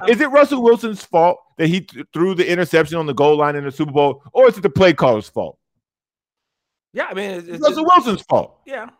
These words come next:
Speaker 1: I mean, but, you know, it's a terrible <laughs> play call, too. I mean, in
Speaker 2: It
Speaker 1: Russell
Speaker 2: is.
Speaker 1: Wilson's defense.
Speaker 2: It is, but Russell Wilson could have audibled out of that and turned around and handed the ball off, like, common sense.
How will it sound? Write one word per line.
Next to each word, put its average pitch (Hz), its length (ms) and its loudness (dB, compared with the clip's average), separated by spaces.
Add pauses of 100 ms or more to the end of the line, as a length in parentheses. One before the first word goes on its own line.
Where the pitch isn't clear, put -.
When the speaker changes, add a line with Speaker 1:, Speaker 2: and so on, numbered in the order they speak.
Speaker 1:
I 175 80 -16
mean, 190 180 -10
but, 185 180 -12
you 175 100 -12
know, 147 100 -10
it's 131 140 -14
a 135 40 -16
terrible 139 400 -6
<laughs> - 20 -20
play - 300 -16
call, - 420 -12 (140)
too. - 180 -12 (360)
I 143 60 -14
mean, 143 200 -10
in 131 120 -12
Speaker 2:
It 147 80 -8
Speaker 1:
Russell 330 100 0
Speaker 2:
is. 349 240 2
Speaker 1:
Wilson's 147 280 -8
defense. 165 760 -8 (880)
Speaker 2:
It 320 160 0
is, 349 380 2
but 208 360 2
Russell 247 280 -2
Wilson 262 260 -4
could 240 140 -2
have 208 80 -8
audibled 254 420 -2
out 269 180 0
of 269 100 0
that 247 180 0
and 202 260 -12
turned 151 220 -12
around 175 240 -2
and 175 80 -2
handed 214 160 0
the 214 60 0
ball 277 280 4
off, 175 180 2
like, 196 200 -6
common 196 360 0
sense. 320 500 -4